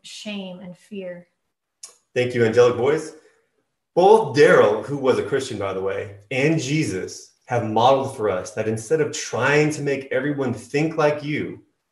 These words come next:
Speaker 2: we ought to spend meaningful time with people of different points of view. We need to have empathy towards them. We need to be willing to ask and answer genuine questions without demeaning their point of view.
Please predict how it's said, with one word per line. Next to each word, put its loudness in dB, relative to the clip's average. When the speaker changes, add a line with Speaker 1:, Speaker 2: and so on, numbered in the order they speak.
Speaker 2:
we -10
ought 0
to 2
spend -2
meaningful 0
time -4
with -6
people -6
of -16
different -2
points -12
of -20
view. -16
We -2
need 0
to 2
have 0
empathy 2
towards -6
them. -14
We -6
need 4
to -4
be -4
willing 4
to -6
ask 0
and -4
answer -4
genuine 2
questions -2
without 0
demeaning -2
their -6
point -12
of -20
view. -20